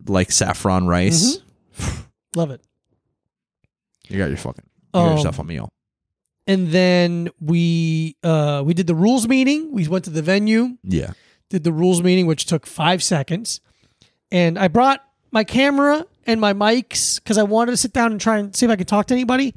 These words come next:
Speaker 1: Yeah.
Speaker 2: for, for a project I'm working on. Wink, wink.
Speaker 1: Yeah.
Speaker 2: Um,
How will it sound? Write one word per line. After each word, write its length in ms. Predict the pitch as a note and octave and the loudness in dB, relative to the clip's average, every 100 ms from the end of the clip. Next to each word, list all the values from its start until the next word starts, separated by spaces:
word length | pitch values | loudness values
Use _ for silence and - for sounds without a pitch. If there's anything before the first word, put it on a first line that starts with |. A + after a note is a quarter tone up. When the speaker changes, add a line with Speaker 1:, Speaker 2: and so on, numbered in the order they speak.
| - | -2
Speaker 1:
Yeah. 220 | G2 D#2 | 0 0
Speaker 2:
for, 240 | G#3 G3+ | 0 0
for 220 | - F#3 | 0 2
a 60 | E3+ | 2
project 400 | - F#3+ G#3+ G#3+ | 2 0 0 -4
I'm 100 | A#3+ | -4
working 340 | C4 B3 B3 | -4 -6 -2
on. 140 | D4 C4+ | -2 0
Wink, 200 | G3+ G#3 | -4 -4
wink. 240 | A#3+ A#3+ _ - | -6 -8 _ -10
Speaker 1:
Yeah. 240 | F#2 D2+ - | -8 -10 -6
Speaker 2:
Um, 540 | G3 F#3 F3 E3 D3 | 0 2 2 -2 -8